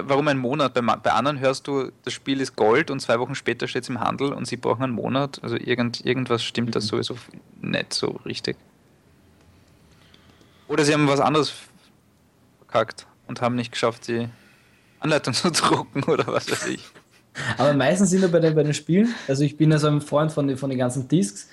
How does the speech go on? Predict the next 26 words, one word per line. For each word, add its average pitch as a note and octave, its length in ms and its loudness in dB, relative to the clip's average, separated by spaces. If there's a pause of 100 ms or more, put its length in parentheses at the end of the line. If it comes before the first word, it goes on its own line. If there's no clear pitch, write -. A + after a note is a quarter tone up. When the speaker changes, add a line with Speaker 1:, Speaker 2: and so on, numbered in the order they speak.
(160)
Speaker 2:
da - 80 -2
sind D3+ 160 6
mittlerweile C#3+ 400 4
fast - 300 -4
nirgends F#3+ 420 2
mehr C3+ 180 0
Anleitungen C#3 480 2
drin. C#3+ 180 2
Da A#2+ 60 2
ist A#2 300 2
so C3 60 0
ein B2+ 60 2
kleiner B2+ 320 4
Zettel D#3 340 2
drin, A#3 260 4 (580)
wo C#3 120 2
drauf B2+ 300 4
steht, D3 420 2
ja, B2+ 180 4
die C3 140 2
Anleitung C#3 500 2
findest C3 400 -2
du B2+ 60 2
da A2 220 2
und E3 280 -2
da. G#3+ 260 0